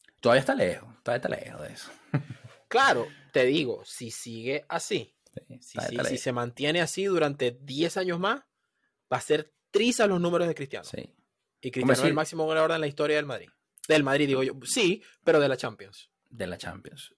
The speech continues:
Speaker 1: Como decir, eh, Cristiano y Messi están en una categoría de, de, de, eh, extraterrestres y en la categoría de humanos, él está como número uno <laughs>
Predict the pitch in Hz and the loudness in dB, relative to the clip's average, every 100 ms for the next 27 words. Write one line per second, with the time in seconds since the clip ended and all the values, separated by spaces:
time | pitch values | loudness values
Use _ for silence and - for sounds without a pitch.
0 | _ _ - 120 123 123 139 156 160 147 | _ _ -4 2 4 4 2 4 4 2
1 | 147 139 170 185 196 208 214 208 190 196 | 0 0 2 4 2 0 -2 2 2 2
2 | 170 - 143 156 175 175 170 156 151 160 | -2 -2 0 2 2 0 0 0 2 2
3 | 160 156 147 139 131 123 120 - - 113 | 4 2 2 4 2 0 -4 -8 -6 -2
4 | 104 - _ 110 104 101 98 - _ _ | -2 -6 _ -4 0 0 -2 -8 _ _
5 | _ _ _ _ _ _ _ - 110 101 | _ _ _ _ _ _ _ -8 -4 -2
6 | 98 95 92 90 - - - - 110 135 | -4 -4 -6 -10 -10 -8 0 2 2 2
7 | 190 - 269 247 - _ _ _ _ _ | 2 0 -6 -8 -16 _ _ _ _ _
8 | _ _ _ 117 117 117 113 110 117 135 | _ _ _ 0 2 2 2 4 6 6
9 | 143 139 151 220 254 254 - - _ _ | 6 2 4 4 4 2 -6 -16 _ _
10 | _ _ _ _ _ _ _ - 127 131 | _ _ _ _ _ _ _ 2 2 6
11 | 151 151 143 139 143 143 92 69 - - | 4 4 0 2 4 4 2 -4 -8 -14
12 | - - - _ - 147 - 117 | -16 -20 -20 _ -8 -6 -6 -10